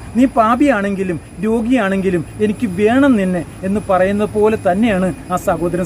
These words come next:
സംസാരിച്ചത്. എൻ്റെ പെങ്ങൾ അടുത്ത് താമസിക്കുന്നുണ്ട്. പെങ്ങളുടെ വീട്ടിലോട്ട് ആളെ പറഞ്ഞു വിട്ട് പെങ്ങളുടെ മോമെന്ന് എന്നെ അങ്ങോട്ട് കൊണ്ടുപോയി. അത് കഴിഞ്ഞ് രണ്ടാഴ്ച കഴിഞ്ഞപ്പോൾ ഇരുപത്തിയെട്ട് പത്ത് തൊണ്ണൂറ്റിയഞ്ച് അന്ന്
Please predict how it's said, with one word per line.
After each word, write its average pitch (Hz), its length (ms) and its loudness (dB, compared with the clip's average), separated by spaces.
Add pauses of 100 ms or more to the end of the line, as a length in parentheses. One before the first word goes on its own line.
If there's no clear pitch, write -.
സംസാരിച്ചത്. 165 580 -2 (320)
എൻ്റെ 190 200 2
പെങ്ങൾ 190 280 4
അടുത്ത് 185 260 -2
താമസിക്കുന്നുണ്ട്. 170 640 -2 (300)
പെങ്ങളുടെ 185 320 2
വീട്ടിലോട്ട് 175 360 0
ആളെ 175 180 4
പറഞ്ഞു 175 260 -2
വിട്ട് 170 180 -4 (280)
പെങ്ങളുടെ 185 320 2
മോമെന്ന് 180 360 2 (200)
എന്നെ 180 160 2
അങ്ങോട്ട് 180 280 2
കൊണ്ടുപോയി. 170 380 2 (240)
അത് 180 160 2
കഴിഞ്ഞ് 190 240 4
രണ്ടാഴ്ച 190 520 4
കഴിഞ്ഞപ്പോൾ 175 420 0 (260)
ഇരുപത്തിയെട്ട് 190 680 2
പത്ത് 185 200 2 (120)
തൊണ്ണൂറ്റിയഞ്ച് 180 680 2 (320)
അന്ന് 220 160 6